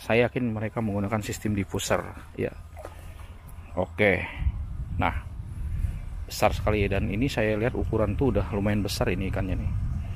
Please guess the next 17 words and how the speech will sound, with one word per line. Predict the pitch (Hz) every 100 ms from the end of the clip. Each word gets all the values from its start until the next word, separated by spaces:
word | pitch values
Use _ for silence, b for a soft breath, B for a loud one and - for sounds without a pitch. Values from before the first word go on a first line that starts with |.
| B B B - - - - - - -
Tuh, | 90 - - - -
coba | 92
kita | 92 87 98
pancing. | 92 95 90 113 123 131 - - - - - - - - - - - - - - - - - - - - - - - - - - - - - - - - - - - - - - - -
Ya, | - -
ini | - 107
nggak | 101 101
terlalu | 98
padat | 95 95 98
ya, | - 107
teman-teman. | 98 98 104 113 - - - - - - - - - - - - - -
Tapi | - 104 -
kalau | 113 104
untuk | 101 92
aerasi | 107 101 101 139 123 101
cukup | - - -
ya. | 92